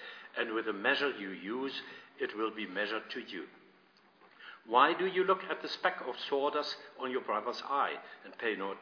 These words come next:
no attention to the plank in your own eye? How can you say to your brother, "Let me take the speck out of your eye," when all the time there is a plank in your own eye? You hypocrite.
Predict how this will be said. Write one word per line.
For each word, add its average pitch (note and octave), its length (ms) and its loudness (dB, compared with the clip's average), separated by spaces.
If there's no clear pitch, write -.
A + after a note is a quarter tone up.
no G#2 200 -4
attention B2+ 480 -6
to B2 100 -4
the G#2 100 -8
plank C#3+ 220 -4
in F#2 100 -12
your D3+ 240 -4
own E3+ 300 0
eye? - 300 -6
How D#3 280 8
can G3 240 6
you F#3 120 0
say F3+ 280 4
to E3+ 140 -2
your E3 180 2
brother, E3+ 400 4
"Let C3 180 -2
me D3 120 0
take G3 360 0
the - 60 -4
speck - 480 0
out G#2 140 -6
of F#2 180 -6
your F#2 220 -4
eye," E2 360 2
when G2 260 -4
all D#3 280 4
the E3+ 120 0
time D#3+ 440 4
there A2+ 120 4
is A2 100 -2
a A2 40 -4
plank C#3 200 -2
in B2+ 120 -8
your C#3+ 200 -2
own D#3 240 -6
eye? D2+ 240 -8
You D#3 200 -2
hypocrite. - 560 -4